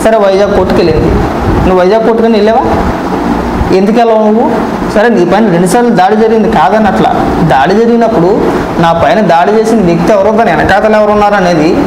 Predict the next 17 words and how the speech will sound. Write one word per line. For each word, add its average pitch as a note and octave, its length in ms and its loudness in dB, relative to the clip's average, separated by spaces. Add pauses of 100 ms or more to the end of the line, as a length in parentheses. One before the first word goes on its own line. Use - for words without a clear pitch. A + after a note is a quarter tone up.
(260)
నువ్వు E3+ 220 0
కూడా A3+ 120 0
సహకరించాలి G#3+ 640 0
కదా. G#3+ 180 0
నువ్వు G3 140 0
వెళ్ళకుండా G#3 340 0
ఎలా G#3 100 0
తెలుసుద్ది? G#3+ 420 0 (1900)
నీ G3+ 240 0
పైన A3+ 220 0
నువ్వే A#3 280 2 (140)
కోడికత్తి G#3+ 340 0 (420)
డ్రామా, E3 440 0
దాడి F3+ 220 2
చేయించుకొని F#3 400 0
డ్రామా E3+ 280 0
ఆడేసావు. - 720 -2